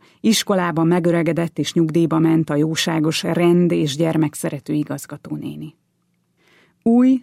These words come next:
tartózkodó, de igazság, rend és demokrácia szerető, agilis, jól felkészült igazgatónő érkezett.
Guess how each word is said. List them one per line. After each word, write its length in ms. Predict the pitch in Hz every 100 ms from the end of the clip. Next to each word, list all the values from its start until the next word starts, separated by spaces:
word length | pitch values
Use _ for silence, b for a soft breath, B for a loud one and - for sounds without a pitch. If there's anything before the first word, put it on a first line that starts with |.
| _
tartózkodó, 920 | 175 170 - 190 202 - 196 190 196
de 140 | 180 180
igazság, 840 | 208 175 208 202 - 185 185 165
rend 380 | 160 165 170 165
és 220 | 160 151
demokrácia 800 | 175 156 143 147 143 - 160 151
szerető, 640 | - 160 151 - 156 -
agilis, 720 | - 175 170 175 180 196 - -
jól 260 | 196 190 151
felkészült 840 | - 139 131 - 143 - 156 147
igazgatónő 800 | 156 151 147 - 147 151 143 143
érkezett. 840 | 156 147 - 147 - - _ _